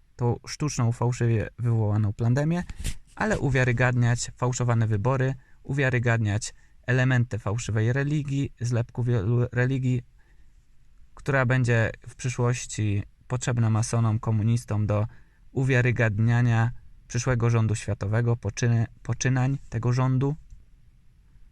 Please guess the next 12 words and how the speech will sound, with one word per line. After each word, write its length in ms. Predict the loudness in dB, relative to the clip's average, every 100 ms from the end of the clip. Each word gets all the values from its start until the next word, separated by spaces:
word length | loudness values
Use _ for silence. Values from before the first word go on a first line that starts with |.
| -20 -20 -20 -20 -20 -20 -16
Mogą 300 | -6 -4 0
uwiarygadniać 920 | -2 0 0 0 0 -2 -2 -4 -8 -18 -20 -20 -20 -20 -20 -20 -20 -14
patologiczny 720 | -8 -2 0 0 0 -2 -2
system 320 | -2 -4 -4 -4
finansowy, 680 | -2 -2 -2 -4 -2 -4 -6 -12 -20 -20 -20 -20 -20 -18 -6
mogą 300 | -4 0 0
uwiarygadniać 920 | 0 0 2 0 0 0 0 -2 -8 -12 -4
różne 460 | 0 0 2 0
elementy 800 | 0 -2 0 0 0 -2 -6 -6 -12 -16
tej 240 | -6 -6 -4
propagandy 880 | -4 -4 -2 0 2 0 0 -4 -4
masonów, 600 | -4 -4 -6 -6 -8